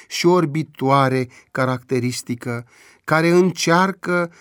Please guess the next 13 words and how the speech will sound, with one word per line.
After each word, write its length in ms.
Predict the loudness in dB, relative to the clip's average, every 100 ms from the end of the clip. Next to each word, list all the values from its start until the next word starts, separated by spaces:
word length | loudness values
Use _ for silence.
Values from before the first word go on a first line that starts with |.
| -8
să 160 | -2
se 200 | -2 0
asemene 680 | 0 0 -2 0 0 0 -2
cu 160 | -2
descrierea 680 | -4 -4 -6 -6 -4 -2 -4
Fiului 400 | -4 -6 -4 -2
lui 140 | -4 -4
Dumnezeu 760 | -4 -4 -4 -4 -6 -6 -10 _ _ _ _ _ _
dată 680 | -4 -2 -2 -2 -2 -2 -6 _ _ -6
lui 200 | 0 2
Ioan 440 | 4 2 2 -2 -8
în 160 | -6 -6
Apocalipsa, 920 | -6 -8 -6 -6 -8 -8 -8 -10